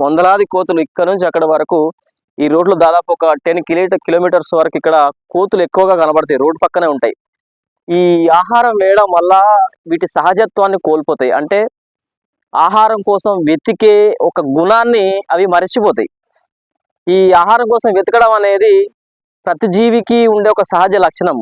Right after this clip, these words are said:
అది గనక డిస్టర్బ్ అయితే మాత్రం ఖచ్చితంగా ఈ మొత్తం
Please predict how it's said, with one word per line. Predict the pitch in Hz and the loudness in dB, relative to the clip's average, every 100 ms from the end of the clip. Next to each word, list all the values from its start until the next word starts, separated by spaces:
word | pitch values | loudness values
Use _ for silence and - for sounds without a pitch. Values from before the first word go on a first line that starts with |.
| - | -6
అది | 147 165 | -4 -2
గనక | 175 196 220 202 | -2 0 2 2
డిస్టర్బ్ | 165 160 214 196 | 0 0 0 0
అయితే | 190 190 | 0 0
మాత్రం | 180 175 196 | 0 -2 -4
ఖచ్చితంగా | 175 156 - 196 190 190 196 170 180 _ _ _ _ _ _ | -4 -6 -4 0 0 2 4 2 -2 _ _ _ _ _ _
ఈ | 165 165 160 | -2 0 0
మొత్తం | 165 - 208 | 0 0 -2